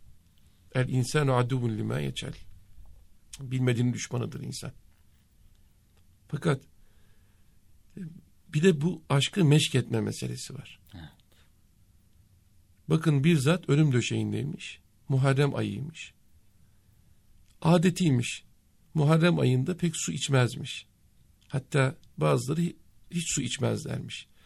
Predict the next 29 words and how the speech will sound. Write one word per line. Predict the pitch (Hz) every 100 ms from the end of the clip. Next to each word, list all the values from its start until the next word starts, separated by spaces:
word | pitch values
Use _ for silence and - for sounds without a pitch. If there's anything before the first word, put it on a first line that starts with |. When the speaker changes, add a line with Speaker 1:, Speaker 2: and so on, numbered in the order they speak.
| - -
Speaker 1:
Yani | 147
o | - 175
harareti | 151 156 147 143 156
ben | 143 147
de | 139
yaşayayım | 135 123 139 123 107
diye. | - - - _ _ _ _ _ _ _ _
Bu | 165
kitapta, | 190 208 202 - 202
"Aman | 170 196
efendim | 196 196 190 185
bu | 151
dinde | 165 156
var | 175 165 160
mıdır?" | 127 -
Ya | 143 139
kardeşim | - - 202 233 127 127
bu | 185 185 - - - - - - 131
din, | 160 208 170 165 - 139
şimdi | - 165 180
şeyi | 180 185
konuşmuyoruz | 170 190 196 120 113 - -
biz. | - - - - - - - - _
Yani | 156 143 143 123
dinin | 151 165 180
farzını, | 165 156 151 147 160
sünnetini, | - 156 151 160
müstahabını | 156 139 - 143 139 147
konuşmuyoruz. | 135 139 135 135 120 - -